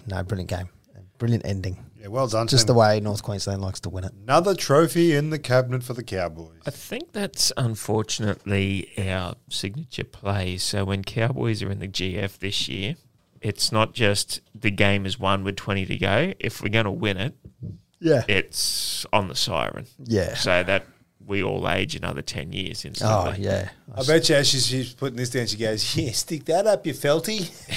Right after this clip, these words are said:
Speaker 2: <laughs>
Speaker 1: <laughs> I think that was the last thing
Speaker 3: At least
Speaker 1: in my
Speaker 3: Felty
Speaker 1: head.
Speaker 3: had the presence to get the ball straight to ground.
Speaker 1: Yeah, yeah, exactly.
Speaker 3: <laughs> Christ, woman.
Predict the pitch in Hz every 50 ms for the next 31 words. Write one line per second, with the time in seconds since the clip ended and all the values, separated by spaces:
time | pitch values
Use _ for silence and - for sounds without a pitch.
0 | - - - 247 226 254 226 185 254 - 240 202 254 254 - 294 - - - -
1 | - - - 190 - - - 139 - - 156 - - - - 131 - - - -
2 | 101 104 95 - - - - - 139 - 131 170 180 - 117 127 123 156 160 175
3 | 175 127 120 - - - 151 156 147 135 - - - - 143 147 156 151 143 131
4 | - - - 123 127 139 139 - 120 104 101 123 131 143 143 127 - - 131 127
5 | 151 - - - 113 101 98 107 113 120 147 156 147 170 175 175 180 180 175 160
6 | 143 135 131 135 147 143 123 120 117 131 - - - - - - 254 247 247 247
7 | 233 262 262 - - 175 165 156 135 120 107 101